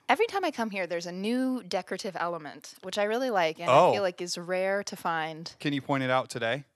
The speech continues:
Speaker 1: Um, I think it's that book that is looking at me.
Speaker 2: The Beautiful Flower is the World
Speaker 1: Yeah.
Speaker 2: by Jerry Sue.
Speaker 1: What,
Speaker 2: Isn't that a good
Speaker 1: what's,
Speaker 2: title?
Speaker 1: it's a great title. What's that about?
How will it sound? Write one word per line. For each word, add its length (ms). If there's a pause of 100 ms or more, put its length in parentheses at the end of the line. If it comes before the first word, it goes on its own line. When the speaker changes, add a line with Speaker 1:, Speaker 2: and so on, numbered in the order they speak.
Speaker 1:
Um, 160
I 60
think 200
it's 140
that 280
book 380
that 160
is 240 (360)
looking 240
at 100
me. 260 (100)
Speaker 2:
The 120
Beautiful 320
Flower 320
is 120
the 60
World 360
Speaker 1:
Yeah. 180
Speaker 2:
by 140
Jerry 140
Sue. 380 (260)
Speaker 1:
What, 100
Speaker 2:
Isn't 100
that 100
a 20
good 100
Speaker 1:
what's, 100
Speaker 2:
title? 340
Speaker 1:
it's 140
a 80
great 240
title. 220
What's 120
that 140
about? 240